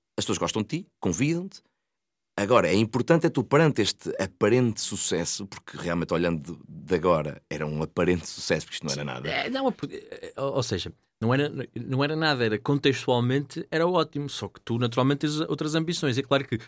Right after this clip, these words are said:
Speaker 2: tu estando num patamar mediático maior parece pequeno, mas naquela altura,
Speaker 1: Era
Speaker 2: para quem
Speaker 1: incrível.
Speaker 2: começou, era, era perfeito,
Speaker 1: Era incrível,
Speaker 2: não é?
Speaker 1: era
Speaker 2: Perfeito.
Speaker 1: incrível. De, no final, o dono, o dono do bar,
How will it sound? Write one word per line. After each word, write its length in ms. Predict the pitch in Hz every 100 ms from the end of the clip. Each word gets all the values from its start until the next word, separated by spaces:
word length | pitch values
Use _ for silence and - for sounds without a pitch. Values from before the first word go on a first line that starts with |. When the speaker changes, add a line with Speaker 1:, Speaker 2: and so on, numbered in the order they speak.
| _ -
Speaker 2:
tu 120 | 147
estando 240 | 143 147
num 80 | 139
patamar 380 | 127 139 135 135
mediático 500 | 120 113 107 107 -
maior 360 | 120 120 123 131
parece 340 | 147 139 -
pequeno, 340 | - - 170
mas 140 | 117 104
naquela 240 | 101 117
altura, 400 | 120 117 139 156
Speaker 1:
Era 120 | 170
Speaker 2:
para 0 |
quem 180 | 180 185
Speaker 1:
incrível. 140 | 220 -
Speaker 2:
começou, 320 | 156 156 196
era, 240 | 220 233
era 120 | 214 226
perfeito, 280 | - 262
Speaker 1:
Era 20 | 254
incrível, 360 | 202 233 110
Speaker 2:
não 60 | 80
é? 40 |
Speaker 1:
era 120 | 135
Speaker 2:
Perfeito. 280 | 139 160 160
Speaker 1:
incrível. 380 | 80 78 107 110
De, 120 | 117
no 60 | 135
final, 460 | - 98 123 156 131
o 240 | 123 107
dono, 260 | 104 127 117
o 40 |
dono 240 | 107 127 113
do 80 |
bar, 180 | 98 131